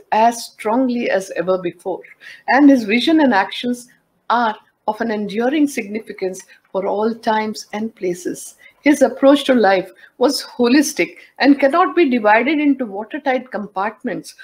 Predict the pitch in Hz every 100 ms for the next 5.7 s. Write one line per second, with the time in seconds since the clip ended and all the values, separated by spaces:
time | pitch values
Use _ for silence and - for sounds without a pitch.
0 | - - 180 - 269 262 262 262 254 240
1 | 190 190 233 226 240 233 - 190 214 220
2 | 220 226 226 - _ _ _ _ _ -
3 | 262 285 - 190 214 233 277 254 170 _
4 | _ _ 190 190 190 190 190 196 190 -
5 | 233 262 262 - 208 - -